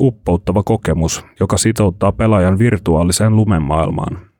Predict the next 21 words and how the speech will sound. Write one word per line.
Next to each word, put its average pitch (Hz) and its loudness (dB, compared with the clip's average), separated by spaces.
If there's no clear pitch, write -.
Tätä 123 0
kokemusta 110 0
perinteinen 101 0
media 104 2
ei 104 2
toistaiseksi 98 0
voi 120 2
synnyttää, 87 -2
mutta 104 -2
perinteisen 107 0
median 110 2
tavoin 90 2
myös 107 0
videopelit 95 0
sisältävät 90 -2
piileviä 92 2
narratiiveja, 87 0
jopa 101 -2
suoranaista 101 0
propagandaa. 110 -2
Sotarikokset, 98 -2